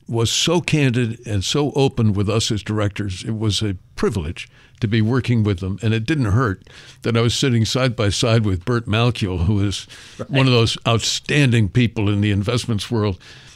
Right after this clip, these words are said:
Speaker 1: And Burt has just turned ninety.
Speaker 2: Wow.
Speaker 1: And his great book, A Random Walk Down Wall Street, has just come out with a new, very considerably updated version. And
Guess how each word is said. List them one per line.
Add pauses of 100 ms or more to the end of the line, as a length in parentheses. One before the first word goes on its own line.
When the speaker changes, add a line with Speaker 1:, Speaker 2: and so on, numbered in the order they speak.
Speaker 1:
And (360)
Burt
has
just
turned
ninety. (200)
Speaker 2:
Wow. (460)
Speaker 1:
And
his (500)
great
book, (340)
A
Random
Walk
Down
Wall
Street,
has
just
come
out
with
a
new, (200)
very
considerably
updated
version. (640)
And